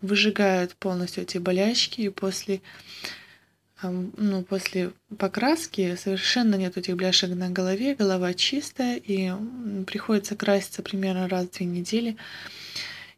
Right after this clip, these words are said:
И это помогает временно, к-, ну, они постепенно нарастает, нарастает, нарастает, и нужно обязательно покраситься, чтобы это все смыть. И, и бывает такое, если, допустим, ты долгое время не покрасишься, вот под этими бляшками прям остается непрокрашенный волос.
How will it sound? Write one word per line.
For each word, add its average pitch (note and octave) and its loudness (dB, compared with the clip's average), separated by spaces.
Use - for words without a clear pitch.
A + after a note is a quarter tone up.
И F#3+ 2
это A3 6
помогает G3 2
временно, F#3 0
к-, - -12
ну, G3+ 4
они G3 4
постепенно G3+ 2
нарастает, G#3 2
нарастает, G3+ 2
нарастает, G3+ -2
и G3+ 0
нужно G3+ 0
обязательно G3 0
покраситься, G#3 -2
чтобы F#3 -2
это F#3+ -2
все F#3+ -6
смыть. C#4 -6
И, G3 0
и F#3+ 0
бывает G#3+ 4
такое, G#3+ 0
если, - -4
допустим, G3 -2
ты F#3+ -6
долгое G3 0
время F#3 0
не F#3 -2
покрасишься, G#3+ 0
вот F3+ -8
под G3 -2
этими G3+ 0
бляшками G#3+ 2
прям G3+ -2
остается G#3+ -4
непрокрашенный G#3 0
волос. F#3 -2